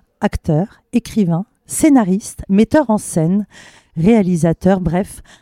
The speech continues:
un artiste que j'ai récemment vu sur scène dans Bungalow vingt et un dans le rôle de Montand, Yves Montand. Plus de cinquante tournages,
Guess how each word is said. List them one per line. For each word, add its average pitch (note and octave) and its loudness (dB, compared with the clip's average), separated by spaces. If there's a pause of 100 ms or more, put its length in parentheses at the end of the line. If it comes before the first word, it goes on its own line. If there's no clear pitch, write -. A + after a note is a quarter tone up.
(160)
un E3 -2
artiste F3 -4
que E3 0
j'ai D3 -2
récemment E3+ -2
vu D3 -6
sur - -12
scène F#3 -2
dans D3+ 0
Bungalow D#3+ 0
vingt D#3+ -4
et C3+ -4
un D3 -4
dans C#3+ 0
le C#3+ 2
rôle D#3+ 2
de D#3+ 2
Montand, F3 -4 (240)
Yves G#3 -2
Montand. D3 -6 (640)
Plus C4 2
de F#3+ 2
cinquante C#4 -2 (140)
tournages, D3 -2